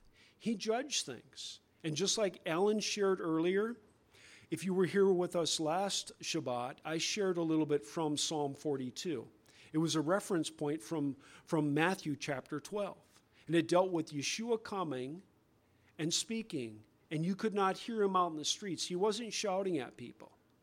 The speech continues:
He wasn't walking around in a, what people see as a traditional Bible thumper, that he was gonna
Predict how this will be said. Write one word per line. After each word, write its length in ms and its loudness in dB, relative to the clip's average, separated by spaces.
He 120 -2
wasn't 320 4
walking 400 2
around 360 4
in 140 2
a, 120 0
what 240 -2
people 320 -2
see 240 0
as 120 0
a 80 -2
traditional 520 -2
Bible 460 -2
thumper, 500 -10
that 80 -2
he 80 0
was 180 -2
gonna 280 0